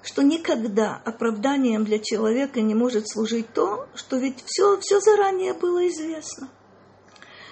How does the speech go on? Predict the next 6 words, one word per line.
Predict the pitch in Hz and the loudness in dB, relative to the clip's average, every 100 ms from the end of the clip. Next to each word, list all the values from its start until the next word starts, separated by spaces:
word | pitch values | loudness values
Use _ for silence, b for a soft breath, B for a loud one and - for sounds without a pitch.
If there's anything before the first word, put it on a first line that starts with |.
| B | B
Рамбам | 233 254 320 320 | -2 2 2 0
подчёркивает, | - - 240 220 - 208 196 202 196 - - B B B | -4 2 2 2 0 -8 -6 -6 -8 -10 -20 B B B
неизвестно | 247 294 - - 285 226 214 269 247 226 220 | 2 2 0 0 0 2 2 2 2 0 -2
заранее, | 208 226 220 202 190 190 254 | 0 0 0 -2 -4 -6 -4
известен | 233 262 262 - 247 | -2 0 0 0 -2
потенциал | 240 233 214 214 - 190 185 | -2 -2 -2 -2 -4 -6 -6